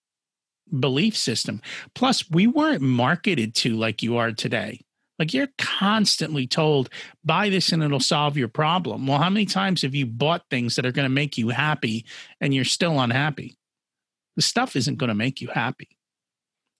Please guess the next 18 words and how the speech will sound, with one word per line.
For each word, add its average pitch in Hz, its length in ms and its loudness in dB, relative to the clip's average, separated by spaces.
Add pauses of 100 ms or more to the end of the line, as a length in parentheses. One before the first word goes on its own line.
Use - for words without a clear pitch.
But 180 380 2
those 156 160 2
commercials 156 640 0
are 113 80 -6
phenomenally 139 920 0
good 123 340 2
at 113 180 -2 (720)
taking 127 360 0
your 120 120 0
money 120 320 0
away, 113 400 -6 (320)
entertaining 156 600 2
you 120 120 0
for 123 200 -4
a 120 80 0
moment 131 420 2
of 120 80 0
happiness. 127 760 -4